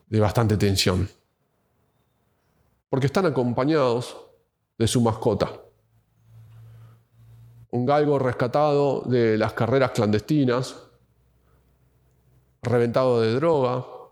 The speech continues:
de tensión, de nerviosismo.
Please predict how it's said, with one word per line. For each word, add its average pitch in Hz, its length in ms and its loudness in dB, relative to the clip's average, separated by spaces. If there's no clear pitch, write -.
de 117 160 0
tensión, 113 640 0
de 104 100 0
nerviosismo. 110 1000 0